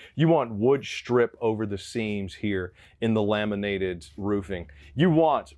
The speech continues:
plush teddy bear style, three s-, inches thick mattresses on your double over double bunks, as well as quality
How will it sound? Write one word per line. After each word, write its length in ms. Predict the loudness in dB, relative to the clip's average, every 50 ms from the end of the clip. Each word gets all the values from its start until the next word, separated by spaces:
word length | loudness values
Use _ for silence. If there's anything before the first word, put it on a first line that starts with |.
| -20
plush 440 | -6 0 2 4 4 4 2 -2 -8 -14 -2 0
teddy 200 | 2 2 2 2
bear 200 | 2 2 2 0
style, 400 | 0 0 0 2 2 0 -2 -4 -4
three 460 | -2 0 0 0 0 -2 -4 -6 -8 -10
s-, 440 | -12 -16 -20 -20 -20 -20 -20 -20 -20 _ -4
inches 460 | -4 -4 -2 0 0 0 0 -2 -4 -12 _ _ _ 0
thick 400 | 0 0 0 -2 _ -14 -20 _ _ _ _ _
mattresses 640 | -4 -2 0 0 0 0 -4 -6 -6 -4 -4 -4 -4 -6
on 120 | -6 -6
your 120 | -6 -4
double 280 | -2 -2 0 0 0 0
over 140 | -2 -2 -2
double 240 | -4 -4 -4 -4 -6
bunks, 320 | -6 -6 -8 -8 -12 -18 _ _ _ _ _ -20 -20 _ _ -2
as 180 | -2 -2 0 0
well 360 | 0 0 2 0 0 -2 -4 -4
as 460 | -4 -2 -2 -2 -4 -4 -6 -8 -12
quality 720 | -6 -2 0 0 0 0 -2 -2 -2 -2 -2 -4 -6 -10